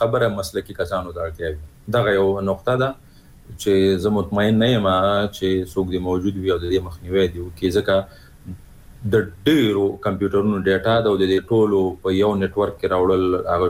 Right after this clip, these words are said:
ټولو سیکیور کول، دوباره د هغې نه ریکوري کول، دا د یو مسلکي ټیم کار وي چې هغه یې فورنسیک وکړي. موږ د دې کله چې حمله وشي، د هغې ډیجیټل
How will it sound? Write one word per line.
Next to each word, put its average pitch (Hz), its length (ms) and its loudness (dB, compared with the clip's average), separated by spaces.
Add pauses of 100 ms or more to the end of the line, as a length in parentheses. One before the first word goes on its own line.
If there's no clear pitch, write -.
(100)
ټولو 98 320 2
سیکیور - 340 -6
کول، 98 320 4
دوباره 92 480 0 (560)
د 87 320 -6
هغې 95 200 2
نه 95 140 4
ریکوري 95 460 2
کول، 95 400 2
دا 98 180 2
د 90 120 -2
یو 87 180 0
مسلکي 87 480 -4
ټیم 85 240 -8
کار 82 240 0
وي 78 180 -12 (220)
چې - 160 -16
هغه 95 180 2
یې 98 180 0
فورنسیک 95 500 0
وکړي. 85 340 -4
موږ 104 140 2
د 95 200 -2
دې 113 100 4 (320)
کله 107 160 2
چې 104 180 -8
حمله 110 220 2 (100)
وشي، 117 300 0 (500)
د - 80 0
هغې 120 140 2 (140)
ډیجیټل 120 300 0